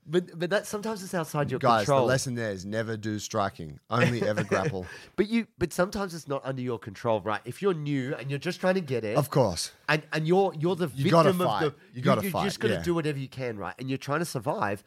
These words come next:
Speaker 2: Yeah.
Speaker 1: but you're getting absolutely fucking rinsed.
Speaker 2: It's true. I'm talking from a privileged place.
Speaker 1: You are. You're coming from the person who has the control, right?
Speaker 2: Yeah.
Speaker 1: So,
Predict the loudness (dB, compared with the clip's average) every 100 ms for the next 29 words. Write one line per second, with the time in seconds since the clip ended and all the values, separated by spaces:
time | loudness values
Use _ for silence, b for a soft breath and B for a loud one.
0 | B 0 4 4 2 0 -2 -4 -4 -8
1 | -6 -4 -4 -8 -6 -6 -8 -10 -18 -20
2 | -14 -10 -6 0 2 2 0 2 2 2
3 | 0 0 -2 -6 -6 -4 -6 -6 -8 -2
4 | 0 0 2 2 4 4 4 2 2 0
5 | 0 -6 -8 -6 -4 -2 -2 -6 -2 -2
6 | -2 -8 -8 -6 -2 -2 -2 0 2 2
7 | 0